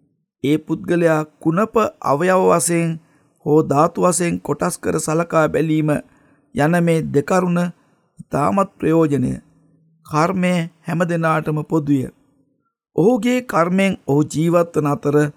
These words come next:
ඔබගේ කර්මෙන් ඔබ ජීවත් වන බව සිතන්න. ඔබ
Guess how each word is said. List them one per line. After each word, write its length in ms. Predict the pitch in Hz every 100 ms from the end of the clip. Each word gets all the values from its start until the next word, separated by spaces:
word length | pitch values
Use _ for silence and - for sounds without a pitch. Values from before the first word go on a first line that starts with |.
| _ _ _ -
ඔබගේ 440 | 139 180 185 202
කර්මෙන් 480 | 196 151 151 151 151 -
ඔබ 240 | 135 156
ජීවත් 440 | 180 185 175 170 170
වන 180 | 151 147
බව 180 | 139 139
සිතන්න. 460 | 180 180 151 131 117 - _ _ _ _ _ _
ඔබ 120 | -